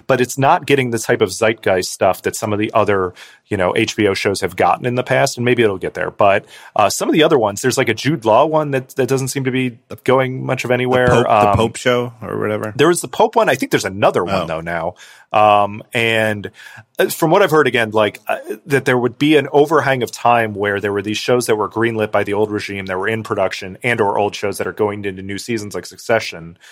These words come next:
Speaker 1: uh, which will continue for f-, a few years. But then we're gonna hit this wall, and it, there's just, like, not gonna be, you know, th-, it's T B D how, how well they'll do, you know, going forward at, at that point. And, you know, H B O's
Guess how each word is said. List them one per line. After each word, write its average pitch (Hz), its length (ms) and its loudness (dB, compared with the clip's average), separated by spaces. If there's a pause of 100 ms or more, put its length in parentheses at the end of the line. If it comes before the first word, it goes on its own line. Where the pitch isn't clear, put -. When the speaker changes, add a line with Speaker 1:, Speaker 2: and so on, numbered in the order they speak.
(220)
Speaker 1:
uh, 95 340 4
which 107 220 -4
will 110 100 0
continue 117 480 -4
for 104 160 -2
f-, - 320 -12
a - 100 -4
few 110 180 -4
years. 95 320 -4
But - 160 -6
then 127 140 0
we're 123 120 0
gonna 107 160 0
hit 101 140 -6
this - 180 -8
wall, 104 260 4
and 92 100 -8
it, 90 120 -14
there's 95 200 -6
just, - 180 -16
like, 98 240 -6
not 95 260 -2
gonna 95 180 -6
be, 95 400 -6 (540)
you 113 60 -2
know, 92 100 -2 (140)
th-, - 120 -14 (140)
it's 147 200 -4
T 196 180 -6
B 147 160 -2
D 95 300 0
how, 104 360 2
how 104 140 2
well 101 180 0
they'll 92 160 -4
do, 90 380 -4
you 92 60 -12
know, 85 140 -4
going 101 280 0
forward 92 560 -2
at, 101 220 -2
at 92 160 -2
that 98 240 -2
point. - 360 -12
And, 95 280 -4 (340)
you 131 100 2
know, 104 160 0
H 120 240 -2
B 113 140 4
O's 104 460 2